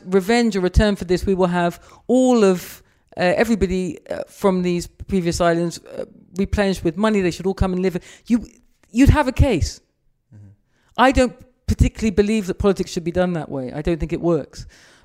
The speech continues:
Speaker 1: But I can understand people who feel that way because it is an extraordinary, uh, grab of wealth.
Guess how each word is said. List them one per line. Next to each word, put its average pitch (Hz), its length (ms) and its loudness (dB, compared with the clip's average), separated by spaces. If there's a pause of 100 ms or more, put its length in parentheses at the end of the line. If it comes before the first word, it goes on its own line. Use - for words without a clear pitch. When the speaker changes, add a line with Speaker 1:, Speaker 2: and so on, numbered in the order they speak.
Speaker 1:
But 214 140 2
I 226 120 4
can 233 180 0
understand 208 680 0
people 185 260 -2
who 156 80 0
feel 233 260 4
that 147 200 -4
way 127 240 -8 (580)
because 196 420 2
it 190 160 0
is 220 240 0 (180)
an 202 120 0
extraordinary, 180 1200 -2 (100)
uh, 156 400 -2 (1600)
grab 175 320 4
of 151 120 -4
wealth. 165 300 2